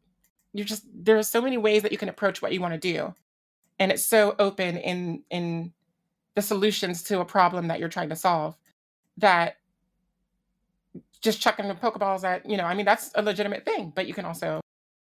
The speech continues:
battle, you can sneak up on 'em or whatever. And I think that, as compared to Let's Go,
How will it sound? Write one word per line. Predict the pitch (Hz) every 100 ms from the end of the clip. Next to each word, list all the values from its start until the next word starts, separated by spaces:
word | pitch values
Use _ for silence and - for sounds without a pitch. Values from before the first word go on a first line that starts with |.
| -
battle, | 196 196 196 196
you | 180
can | 170 156 147 151 151 -
sneak | - 170
up | 196 190
on | 185
'em | 180
or | 180
whatever. | 175 170
And | 170 - 165 180
I |
think | 175 180 175
that, | 196 185 180 - _ _ _
as | 180
compared | 196 175 170
to | 165
Let's | 165 -
Go, | 170 165 160